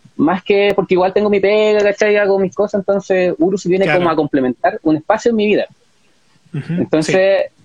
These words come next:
Speaker 2: sí.
Speaker 1: yo tengo, como te decía, mi, mi cuento laboral, entonces tengo mi actividad de ahí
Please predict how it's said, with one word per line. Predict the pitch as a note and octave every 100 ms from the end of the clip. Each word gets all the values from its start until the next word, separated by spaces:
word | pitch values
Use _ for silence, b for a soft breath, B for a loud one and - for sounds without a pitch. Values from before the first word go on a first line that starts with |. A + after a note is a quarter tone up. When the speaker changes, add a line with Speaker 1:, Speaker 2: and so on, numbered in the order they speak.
| _ -
Speaker 2:
sí. | D4
Speaker 1:
yo | C3 G#3 A#3+ B3 A3 _ _ _ _ _ _ _ _ _ _ _ -
tengo, | E3+ F3+ F3
como | F3
te | E3
decía, | E3 F3 F#3
mi, | F3+ E3+ D#3
mi | C#3+
cuento | D#3+ D#3+
laboral, | E3+ C#3 B2 C3+ F3
entonces | E3+ E3+ E3 E3+ D#3 D3+
tengo | - D#3+
mi | D#3+
actividad | D3 D#3 D3 D#3
de | D#3+
ahí | D3+ F3 F3